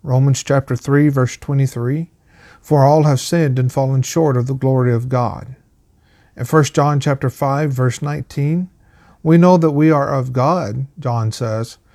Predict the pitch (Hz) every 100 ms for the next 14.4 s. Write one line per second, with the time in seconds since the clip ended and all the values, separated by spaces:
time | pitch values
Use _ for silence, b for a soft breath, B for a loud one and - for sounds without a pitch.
0 | b b 143 135 156 170 147 165 165 131
1 | 123 135 143 131 139 165 143 113 107 131
2 | 131 131 127 - 156 151 110 104 b b
3 | b - 127 127 127 131 120 110 110 95
4 | - - - _ _ _ _ _ b b
5 | b b - 170 175 151 135 175 - 190
6 | 170 135 127 170 165 156 - 165 - -
7 | 147 - - 156 170 165 185 151 123 117
8 | 156 170 147 131 131 113 - 170 185 -
9 | B B B B - 139 165 165 165 139
10 | 131 - 160 - - 135 - 156 175 151
11 | 127 - 156 120 120 143 143 135 139 -
12 | 131 131 127 117 87 - - - _ _
13 | _ b b b b 135 156 160 135 -
14 | 156 160 170